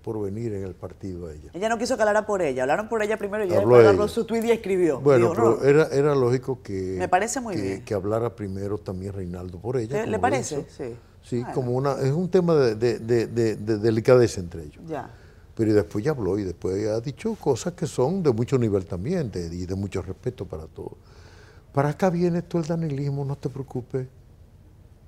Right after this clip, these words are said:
Speaker 1: aunque no venga Danilo. Si él no quiere, no quiere, bueno, ¿qué se va a hacer? Pero e-, este barco no se puede hundir porque un, un capitán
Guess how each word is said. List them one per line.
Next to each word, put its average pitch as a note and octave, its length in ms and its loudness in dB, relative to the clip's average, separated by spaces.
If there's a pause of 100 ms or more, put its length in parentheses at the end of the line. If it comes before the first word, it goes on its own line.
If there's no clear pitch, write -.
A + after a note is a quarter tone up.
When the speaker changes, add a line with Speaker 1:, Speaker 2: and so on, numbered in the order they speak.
(320)
Speaker 1:
aunque C3 260 2
no C#3+ 100 2
venga B2 200 0
Danilo. E2+ 400 -8 (800)
Si - 120 2
él A3 100 4
no B3+ 100 0
quiere, C4 300 2
no A3 120 -6
quiere, C#4+ 280 -6
bueno, B3+ 280 -4
¿qué G3 120 -4
se D#3 80 0
va A2+ 80 4
a - 20 0
hacer? A2 300 -2 (560)
Pero E3 320 0
e-, D3+ 160 2
este D#3 220 2
barco B2+ 280 4
no A2+ 140 -4
se A2 100 -8
puede F2+ 480 -6 (640)
hundir A#2 520 2
porque C3 360 -4
un, A#2+ 480 -8
un C3+ 140 -6
capitán A#2+ 640 0